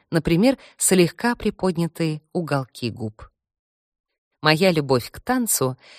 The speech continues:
передалась мне по наследству по материнской линии. Во время Второй мировой войны мой дед служил сначала во Франции, затем в Германии, а потом в Чехословакии. В Чехословакии он ждал отправки в Японию, и тут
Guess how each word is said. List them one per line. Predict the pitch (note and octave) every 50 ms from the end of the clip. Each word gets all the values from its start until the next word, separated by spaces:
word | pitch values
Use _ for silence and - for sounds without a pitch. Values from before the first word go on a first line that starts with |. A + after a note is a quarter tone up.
| - _ _
передалась | - G3+ F#3 F#3+ F3+ A3+ C4 D4+ E4 D4+ - -
мне | G#3+ A3 A3+ A3+ G#3+
по | - -
наследству | E3 D#3 C#3+ - - - F3 A#3 C#4 C4+ - - - - A3 A#3 A3 G#3+
по | _ - C#4
материнской | C4+ C4 - - G3 D3+ D3 C#3+ C#3 - - - C#3 B2+ B2
линии. | A#2 A2+ A2+ A2+ A2 A2 A2 A#2 A#2 A#2 - _ _ _ _ _ _ _ _
Во | D#3 D#3 C#3+
время | D3+ D3+ D3 D3 C#3+
Второй | - - D3 C#3+ D3 C#3+
мировой | C#3+ C#3 C3+ C#3 C#3 C#3+ C#3
войны | C3 C#3 C#3 C3+ C#3+ F#3 G#3+ G3
мой | D3+ C#3+ C3+ B2+ B2
дед | A2+ F3+ G3+ - _ _ - - _ _
служил | - - G3 F#3+ F#3+ A3 D4 C#4+
сначала | - - G3 F3+ E3+ - A3+ A3 G3+ F3
во | C#3+ C#3+
Франции, | - - F#3 A3 A#3+ B3 - - A#3+ A#3 G#3+
затем | F3 F3+ F3 - B3 A#3+ F#3+
в | C3
Германии, | A#2+ A2+ C3 A#2 B2 B2+ E3+ G#3 G#3 G3+ F#3+ G3 - - - - - -
а | E3 -
потом | F#3 F3+ - C#4 D4 C#4
в | - - -
Чехословакии. | - A3+ G#3 - A3+ G#3+ - - F3+ E3 D3 A#2 A2+ G2+ - _ - - - - - _ _ _ _ _ _ _ _ _ _ _
В | - -
Чехословакии | A#3+ A3 - A#3+ - - A#3+ B3 B3 C4+ C4+ B3+ - A3 G3+
он | F3+ F3+ F#3 F3+
ждал | D#3+ D#3+ A3 A#3 A3 G3
отправки | E3 - - G3 G3 - - - F3+
в | C#3+
Японию, | C3+ D#3+ G#3 - - A3+ G#3+ F#3+ C3+ A#2 A2 G2+ G2+ G2 - _ _ _ _
и | - C#3 D#3+
тут | - - - G#3+ A#3 A3 -